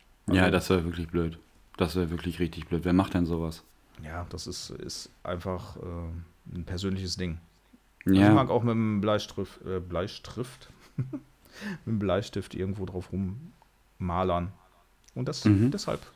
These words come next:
Speaker 2: drucke ich mir das auch aus. Aber es ist natürlich nicht nachhaltig und es, ähm, tötet Bäume, das weiß ich alles.
Speaker 1: <laughs> Ja.
Speaker 2: Und ich mach's einfach trotzdem.
Speaker 1: Ja.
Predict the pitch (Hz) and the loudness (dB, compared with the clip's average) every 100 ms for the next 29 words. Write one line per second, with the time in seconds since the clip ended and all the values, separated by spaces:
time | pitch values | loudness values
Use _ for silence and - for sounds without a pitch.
0 | - 151 170 160 127 123 - - 80 85 | -6 -4 -4 -2 0 0 0 -2 -2 0
1 | - 135 107 127 - 117 - 113 110 - | 4 4 2 0 -2 -2 0 -2 -2 -4
2 | - - - - 110 104 107 123 127 117 | -18 -20 -20 -8 -6 -2 2 2 4 2
3 | 117 117 113 - 87 92 95 - - - | 4 0 -2 -4 -6 -6 -6 -6 -6 -6
4 | - - 82 92 90 90 87 90 - 104 | -10 -8 -2 0 0 -2 -4 -6 -4 -2
5 | 98 98 104 127 131 139 98 95 107 101 | -2 2 4 4 2 0 -2 -2 -2 -4
6 | 101 104 104 - - - - - - - | -4 -2 -4 -10 -16 -10 -2 -2 -2 -2
7 | - - - - 123 113 - 123 139 117 | -2 -6 -10 -4 0 0 2 6 6 8
8 | 107 - - - 82 - - | 2 0 -6 -8 -12 -10 -10